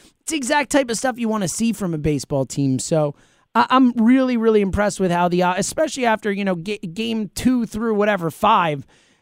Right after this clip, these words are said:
you know, people were, were questioning the offense. What's going on here? And, uh, and, and like you said, I think they let a lot of that frustration out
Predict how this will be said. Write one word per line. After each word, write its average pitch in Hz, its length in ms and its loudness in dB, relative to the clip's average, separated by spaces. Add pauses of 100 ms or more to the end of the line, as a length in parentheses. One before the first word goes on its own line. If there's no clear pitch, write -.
(100)
you 185 80 2
know, 196 80 4
people 208 340 4
were, 208 160 0
were 208 140 0
questioning 240 480 0
the 240 120 -2
offense. 202 500 0
What's 220 200 -2
going 226 300 -2
on 240 220 2
here? 160 440 0
And, 175 300 -4
uh, 156 260 -2
and, 170 220 -6
and 175 240 -4
like 202 220 0
you 185 100 -4
said, 170 240 0
I 151 80 0
think 160 180 -8
they 156 120 -2
let 160 200 -2
a 160 60 -2
lot 156 180 0
of 151 60 -2
that 147 160 -4
frustration 147 640 -4
out 139 200 -4